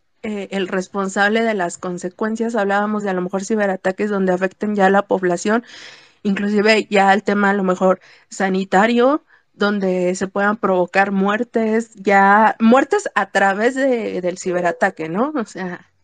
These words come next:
y sabiendo que desde cualquier lugar pueden ocurrir estos ataques. O sea, ¿cómo,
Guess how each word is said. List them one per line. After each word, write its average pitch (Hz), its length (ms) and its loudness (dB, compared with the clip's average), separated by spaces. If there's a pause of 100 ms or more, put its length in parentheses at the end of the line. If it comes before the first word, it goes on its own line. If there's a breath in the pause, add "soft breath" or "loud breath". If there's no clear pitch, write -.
(280)
y 214 140 -4
sabiendo 226 720 4 (460 soft breath)
que 202 180 0
desde 185 400 0
cualquier 196 480 0
lugar 254 480 2
pueden 196 320 -4
ocurrir 185 460 -4
estos 180 320 -10
ataques. 196 460 -10
O 196 60 -8
sea, 185 180 -6 (460)
¿cómo, 254 500 4